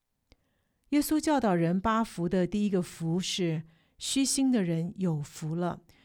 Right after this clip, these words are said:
因为天国是他们的。”虚心、清心、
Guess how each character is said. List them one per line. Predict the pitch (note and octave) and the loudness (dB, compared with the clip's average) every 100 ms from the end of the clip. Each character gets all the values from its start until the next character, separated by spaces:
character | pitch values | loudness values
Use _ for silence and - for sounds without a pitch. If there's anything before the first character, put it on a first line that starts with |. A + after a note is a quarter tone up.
| _ | _
因 | - F3+ | -2 0
为 | G3+ F#3+ F3+ F3 - _ | 2 2 0 -4 -10 _
天 | - B3+ B3 | 0 2 2
国 | D#3 | -2
是 | D3+ - | -6 -8
他 | - F#3 | -8 -6
们 | E3 D3 | -6 -6
的。” | D3+ - - _ _ _ _ _ _ | -6 -8 -12 _ _ _ _ _ _
虚 | - - A3+ A3+ | -8 -2 2 2
心、 | - A3+ A3 G#3+ G#3+ _ _ _ _ | 0 0 2 2 -2 _ _ _ _
清 | - - C4 | -4 2 4
心、 | B3+ - A3 G3+ G3+ | 2 0 0 0 -2